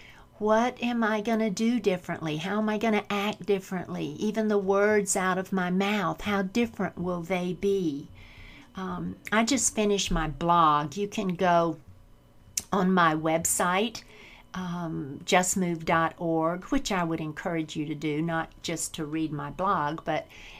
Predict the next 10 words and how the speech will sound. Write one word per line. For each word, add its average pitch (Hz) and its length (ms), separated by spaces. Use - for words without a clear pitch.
uh, 170 60
our 180 300
website 180 540
is 165 160
designed 170 800
for, 156 480
uh, 185 160
the 170 240
uprooted 175 800
woman 165 640